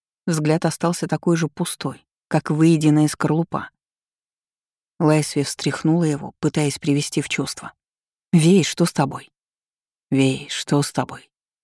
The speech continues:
Эхом отозвался брат и тоже её встряхнул. «Это и есть Меречка. Демоны Северной Звезды, Эмирики, всё ещё владеют их телами», раздался умиротворяющий голос Хорхора.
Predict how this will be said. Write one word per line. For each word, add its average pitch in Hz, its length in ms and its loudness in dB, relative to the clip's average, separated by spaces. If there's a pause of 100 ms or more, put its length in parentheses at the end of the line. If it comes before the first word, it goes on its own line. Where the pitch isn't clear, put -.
(160)
Эхом 156 300 2
отозвался 143 520 0
брат 170 240 0
и 143 80 0
тоже 175 240 0
её 143 220 4
встряхнул. - 580 -4 (1160)
«Это 196 320 2
и 151 100 6
есть 147 440 4
Меречка. 143 680 -2 (720)
Демоны 175 580 6
Северной 160 560 6
Звезды, 151 760 2 (300)
Эмирики, 147 720 2 (160)
всё - 240 -2
ещё 170 260 2
владеют 156 520 4
их - 120 -4
телами», 147 540 2 (500)
раздался 180 600 2
умиротворяющий 180 840 0
голос 185 380 0
Хорхора. - 640 -6